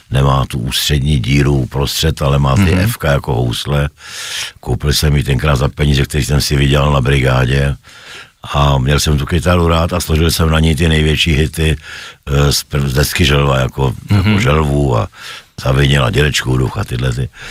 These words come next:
Speaker 1: A bohužel měl jsem ji v agentuře, která byla v suterénu,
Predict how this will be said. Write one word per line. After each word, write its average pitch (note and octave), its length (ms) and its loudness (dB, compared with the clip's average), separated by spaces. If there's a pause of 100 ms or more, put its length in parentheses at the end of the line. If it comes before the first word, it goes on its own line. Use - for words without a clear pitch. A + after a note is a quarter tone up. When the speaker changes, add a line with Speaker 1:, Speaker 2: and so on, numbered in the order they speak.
(400)
Speaker 1:
A C#2 240 2 (220)
bohužel D2 500 0
měl E2 160 4
jsem F2 200 0
ji E2 120 2
v - 340 -10
agentuře, D2 540 0
která D2+ 280 0
byla D#2 180 2
v - 40 -4
suterénu, D#2+ 580 0